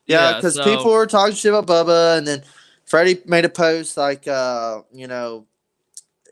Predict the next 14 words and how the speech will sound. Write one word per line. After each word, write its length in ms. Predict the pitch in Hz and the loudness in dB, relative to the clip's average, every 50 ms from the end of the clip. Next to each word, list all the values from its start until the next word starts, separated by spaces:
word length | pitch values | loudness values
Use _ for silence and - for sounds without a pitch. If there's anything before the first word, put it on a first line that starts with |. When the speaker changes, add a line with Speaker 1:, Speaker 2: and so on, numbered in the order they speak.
| _ | _
Speaker 1:
"This 200 | 139 151 160 - | -12 -10 -10 -10
Speaker 2:
Here, 240 | 143 143 156 156 160 | -6 -4 -2 -2 0
Speaker 1:
kid's 100 | - 175 | 0 0
Speaker 2:
I'll 80 | - 156 | 2 2
Speaker 1:
out 100 | 156 160 | 0 0
Speaker 2:
read 60 | 160 160 | 0 -4
the 40 | 156 | -2
Speaker 1:
here." 100 | 156 151 | -2 -2
Speaker 2:
post. 360 | - 139 139 - - - _ _ | -2 -4 -6 -12 -18 -20 _ _
Freddie 260 | - - 202 196 185 | -10 -6 -6 -6 -6
Speaker 1:
All 20 | - | -4
right. 20 | |
Speaker 2:
Kraft 340 | - 170 160 151 147 147 - | -2 -2 0 0 -2 -4 -6
said, 360 | - - 151 135 131 127 123 | -10 -6 -4 -4 -4 -6 -8